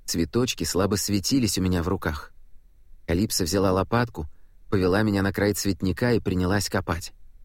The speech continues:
«Оно называется лунное кружево», объяснила Калипсо. «Его можно сажать только ночью».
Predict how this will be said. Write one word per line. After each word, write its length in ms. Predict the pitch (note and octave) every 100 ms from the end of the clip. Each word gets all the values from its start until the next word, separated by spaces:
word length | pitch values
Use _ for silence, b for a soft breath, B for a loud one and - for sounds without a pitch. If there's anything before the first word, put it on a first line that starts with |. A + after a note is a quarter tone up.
| - - - - - -
«Оно 420 | F#2 F#2+ G2 A#2
называется 720 | F3+ E3+ C3 F2+ A2 D3+ - D#3+
лунное 520 | C3 C3+ D#3 D#3 D#3+
кружево», 640 | - G#2 G2+ F#2 G2+ G#2 b b b -
объяснила 540 | E2 E2 F2 F2 D#2
Калипсо. 480 | D#2 D#2+ D2 - D2 - - - - - -
«Его 240 | F2+ F#2
можно 300 | B2+ B2+ C3+
сажать 340 | A#2 F#2+ A#2 A#2+
только 400 | - A2+ A#2 A#2
ночью». 480 | A2 F#2+ D#2+ -